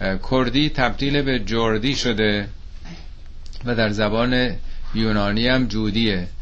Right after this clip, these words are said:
اینجا هم در واقع معر-، معرب، در واقع مثل این که همون جردیه. این توضیحاتی است که اهل لغت دادن، هیچ دلیلی هم حتما نیست که اینها درست باشه، ولی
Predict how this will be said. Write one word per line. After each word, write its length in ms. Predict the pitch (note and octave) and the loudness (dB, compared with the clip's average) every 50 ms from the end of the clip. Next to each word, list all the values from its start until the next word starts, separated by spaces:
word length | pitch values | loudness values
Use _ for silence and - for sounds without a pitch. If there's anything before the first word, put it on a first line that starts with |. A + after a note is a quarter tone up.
| - - - - - - | -10 -8 -8 -8 -8 -6
اینجا 380 | - A#2+ A2+ A2 G#2 A2 B2 B2+ | -4 -2 -2 -2 0 2 2 4
هم 120 | C3+ C#3+ | 4 4
در 180 | C3 B2+ A#2+ A2+ | 4 4 2 4
واقع 440 | G#2+ A2 G#2+ G2 A2 A#2+ B2+ C3 - A#2+ A#2+ A#2+ A#2 A2 G2+ F#2+ G2+ | 2 2 2 2 2 2 2 2 0 -2 -4 -4 -4 -4 -4 -4 -4
معر-، 800 | G#2 G2+ G2+ G#2+ A2 A2 - - G#2 G#2 A2 B2 C3 B2 B2 A#2 | -4 -2 -2 0 0 0 0 0 0 0 0 0 0 0 -2 -2
معرب، 600 | G#2+ A2 A2+ G#2 - G#2+ G#2+ A#2+ B2+ C3 C3+ B2+ | 0 0 0 0 0 2 2 2 4 4 2 2
در 220 | A#2+ A#2 A2 G#2 | 4 2 2 2
واقع 240 | G2+ G#2 G2 G#2+ A#2 | 2 0 0 0 0
مثل 240 | B2 A#2 - - B2+ | 0 -2 -2 -2 -2
این 80 | A#2+ | -4
که 160 | - - A2+ G#2 | -4 -4 -4 -2
همون 420 | G#2 A2+ A#2 A#2 A2+ A2+ A2 G2+ | -2 -2 0 0 0 0 -2 -2
جردیه. 480 | F#2 G#2 G2+ F#2+ F#2+ F2+ G2+ G#2 F#2+ G2 | -2 -2 -2 -2 -2 -2 0 0 0 0
این 180 | - C#3+ C#3 | 0 -2 -4
توضیحاتی 640 | C3 - C3+ B2 G#2+ G2 A2+ A#2 A#2 B2+ B2 - C#3 | -2 -2 -2 -2 -2 0 0 0 0 0 -2 -2 -2
است 160 | B2+ - - | -2 -2 -2
که 280 | - B2+ B2+ B2 A#2+ - - - - - - - - - | 0 2 2 2 2 0 -2 -4 -4 -4 -4 -4 -4 -2
اهل 340 | G2 G2+ F#2+ G2 G#2 G#2+ G2+ | 0 0 0 0 0 0 2
لغت 440 | F#2+ G2 F#2+ E2 G2 A2 G#2 - - | 2 2 2 2 2 2 2 2 0
دادن، 340 | G2+ F#2 D#2+ E2+ D#2+ D2+ D2+ D#2+ - - - - - | -2 -2 -2 -2 -2 -2 -4 -4 -6 -6 -6 -6 -6
هیچ 300 | A2+ A2 - - - - - - - G2+ G2+ G2+ G2 F#2 - - - - | -6 -4 -4 -4 -4 -4 -6 -8 -10 -10 -10 -10 -10 -10 -10 -8 -4 -2
دلیلی 400 | G#2 G#2+ A2+ B2 B2+ B2 B2+ B2 | 0 2 2 2 2 4 4 4
هم 160 | A#2+ A2+ G#2+ | 4 4 2
حتما 280 | G#2+ G2+ - - A#2 | 0 0 0 0 0
نیست 320 | A#2 A#2+ B2 B2 A2 - - | 0 0 0 0 0 0 0
که 80 | G2+ | 0
اینها 260 | F#2+ F#2 F#2 F2+ F#2+ F#2 | 0 0 0 0 0 0
درست 460 | F2 F#2+ F#2+ G2 F#2+ F2+ - - - | 0 0 0 0 0 0 0 0 -2
باشه، 380 | F2+ E2+ - - F2 D#2+ D2 - - - - - - - - - | -2 0 0 0 0 0 -2 -2 -4 -4 -4 -4 -4 -4 -2 0
ولی 400 | A2+ B2 C#3 C#3+ C#3+ C#3+ B2+ | 2 4 4 4 4 2 2